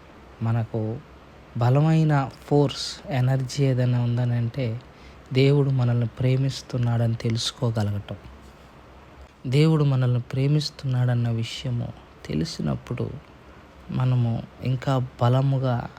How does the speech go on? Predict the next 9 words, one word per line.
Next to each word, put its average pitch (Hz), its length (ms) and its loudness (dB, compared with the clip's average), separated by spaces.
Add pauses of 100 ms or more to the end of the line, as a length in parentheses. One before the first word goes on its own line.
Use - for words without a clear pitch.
(580)
మన 127 140 0
యొక్క 123 300 -2
రక్షణను 127 720 -4 (100)
కొనసాగించుకోవటానికి 131 1600 -6 (720)
మనము 120 480 -2 (640)
ముందుకు 160 440 4
వెళ్తాం. 120 440 -2 (640)
ఎప్పుడు 147 280 -2
గుర్తుపెట్టుకోండి, 127 1080 -4